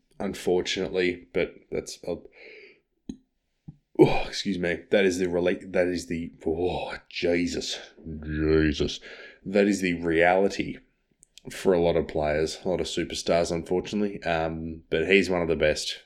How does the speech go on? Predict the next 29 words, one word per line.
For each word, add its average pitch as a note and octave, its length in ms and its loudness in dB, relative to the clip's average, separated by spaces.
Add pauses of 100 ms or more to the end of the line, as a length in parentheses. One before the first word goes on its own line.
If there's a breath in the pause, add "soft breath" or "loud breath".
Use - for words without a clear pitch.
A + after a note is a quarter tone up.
He's D#2+ 180 -4
one E2 120 -2
of D#2+ 80 0
the E2 60 0
best E2 220 -2
to E2 80 -2
ever E2 140 -4
pull E2+ 220 0
on E2 240 2 (600 soft breath)
the F#2 80 2
jumper, F2 580 0 (160)
period, A2 520 6 (100)
let F#2 140 0
alone F2+ 260 0
for - 120 -12
Fremantle. F#2+ 720 -2 (240)
Um, E2 400 -2
so - 160 -8
he'll F#2+ 140 2
be E2+ 120 -2
sorely F2 360 0
missed. F#2 400 -4 (680 soft breath)
And F2 180 -4
that, D#2+ 180 0
that D#2+ 200 2
moment F2 520 -4 (100)
with D#2+ 160 -2
his D#2 160 -6
son E2 440 -2